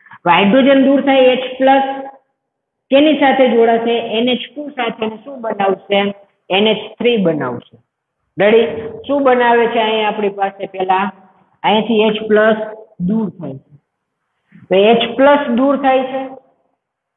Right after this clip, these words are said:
એ સિવાય આ બે, બે electron કોણ લઈ લેશે? આ કાર્બન. હવે આ કાર્બન બંને electron પોતાની પાસે રાખે. બંને પોતાની પાસે રાખે છે.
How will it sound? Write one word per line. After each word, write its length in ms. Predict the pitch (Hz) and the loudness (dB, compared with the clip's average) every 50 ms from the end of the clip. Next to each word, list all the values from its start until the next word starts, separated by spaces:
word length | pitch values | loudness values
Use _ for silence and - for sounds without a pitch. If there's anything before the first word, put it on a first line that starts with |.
| _ _ _ _ _ _ - 180 185 180 165 - - 208 | _ _ _ _ _ _ -18 -16 -16 -16 -16 -8 0 2
એ 220 | 247 285 285 277 277 | 4 4 6 6 6
સિવાય 180 | 262 240 226 | 4 6 6
આ 100 | 220 208 | 4 4
બે, 340 | 185 185 185 196 220 247 262 | 4 2 2 4 4 4 4
બે 140 | 254 254 254 | 4 4 2
electron 500 | 262 254 254 254 247 254 247 247 254 254 | 2 4 2 0 -2 -2 -2 -2 -2 -2
કોણ 220 | 247 262 277 285 | -4 -6 -8 -10
લઈ 240 | 277 254 233 220 214 | -6 -2 -2 -2 -2
લેશે? 340 | 214 202 196 196 - 196 196 196 196 _ _ _ _ _ _ _ _ _ _ _ _ - | -4 -8 -10 -10 -12 -14 -14 -14 -14 _ _ _ _ _ _ _ _ _ _ _ _ -4
આ 80 | 180 | -4
કાર્બન. 680 | 175 180 - 185 185 180 175 180 196 202 202 202 180 147 135 - - - _ _ _ _ _ _ _ _ _ _ _ _ _ _ _ _ | -4 -2 -2 0 0 0 0 0 0 0 0 0 0 -4 -6 -10 -12 -16 _ _ _ _ _ _ _ _ _ _ _ _ _ _ _ _
હવે 220 | - - - 165 180 - - - - | -20 -6 0 0 0 0 0 -2 0
આ 240 | 151 196 233 269 262 - | 2 2 4 4 2 2
કાર્બન 540 | 254 233 226 233 233 240 240 233 233 214 196 | 2 2 2 2 2 0 0 0 0 0 0
બંને 380 | 185 190 202 220 233 247 247 220 | 0 0 -2 0 0 0 0 0
electron 640 | - 202 208 202 208 202 208 - 214 208 202 190 | 0 0 2 2 2 0 0 -2 -2 -2 -2 -2
પોતાની 400 | 170 190 190 180 190 190 185 185 | -4 -6 -6 -4 -4 -4 -4 -4
પાસે 400 | 175 175 175 170 170 - - 180 175 180 180 - _ _ _ _ | -4 -4 -4 -6 -6 -6 -8 -8 -8 -8 -10 -12 _ _ _ _
રાખે. 320 | 185 180 180 - _ 135 _ _ _ _ _ _ _ _ _ _ _ _ _ _ _ _ _ _ _ _ - | -10 -10 -10 -12 _ -20 _ _ _ _ _ _ _ _ _ _ _ _ _ _ _ _ _ _ _ _ 2
બંને 440 | 165 175 180 208 226 240 262 269 254 | 4 4 6 6 6 4 4 4 4
પોતાની 460 | 208 233 233 233 233 240 233 240 226 | 4 2 2 2 2 0 0 0 -2
પાસે 400 | 202 220 214 208 - 226 220 185 | -2 -2 -2 -2 -4 -4 -6 -4
રાખે 500 | 156 147 151 160 156 - - 226 233 220 | -2 -2 -2 -2 -4 -4 -6 -6 -4 -4
છે. 320 | 233 233 240 240 240 240 | -6 -6 -8 -8 -10 -12